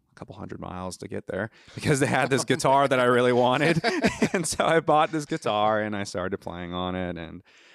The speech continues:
Speaker 1: I started, um, I'm, I'm not a guitarist by trade, but I started really learning how to write for it a little bit and, um, and just, you know, this song was what I could do for my fans. And, um, I fe-, I felt like if,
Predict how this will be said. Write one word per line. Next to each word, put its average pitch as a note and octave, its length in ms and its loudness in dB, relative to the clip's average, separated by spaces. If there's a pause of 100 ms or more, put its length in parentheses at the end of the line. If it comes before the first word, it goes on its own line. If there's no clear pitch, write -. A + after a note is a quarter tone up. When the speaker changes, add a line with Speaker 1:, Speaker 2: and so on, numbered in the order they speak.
(120)
Speaker 1:
I - 80 -6
started, G2+ 400 -2
um, G2 400 -6 (640)
I'm, D3 180 0
I'm F3 120 2
not F3+ 180 2
a B2 40 2
guitarist G#2 420 2
by G2+ 120 0
trade, G2 440 -4 (100)
but G2 120 2
I G2 120 0
started A2 440 2 (260)
really A#2 280 -4
learning G#2 260 -2
how G#2+ 60 -8
to F#2+ 80 -6
write F2 340 -6
for F#2+ 240 -4
it F#2 60 -6
a F#2 40 -6
little - 280 -6
bit - 340 -6
and, A#2 320 -14
um, A1+ 340 -10 (920)
and G#2+ 160 -8
just, G2 260 -4 (400)
you G#2 140 -6
know, F#2 180 -6
this G#2+ 160 -4
song G#2 300 0
was G2 420 -2
what G2+ 160 2
I G2 160 0
could G#2+ 220 -4
do F#2+ 160 0
for F#2+ 100 -8
my F2+ 140 -6
fans. F#2 540 -8 (340)
And, F2+ 280 -14
um, A#1+ 300 -8
I A#2 60 -10
fe-, - 200 -2
I A#2+ 80 -2
felt A2+ 220 -4
like G#2 160 -6
if, G2+ 100 -10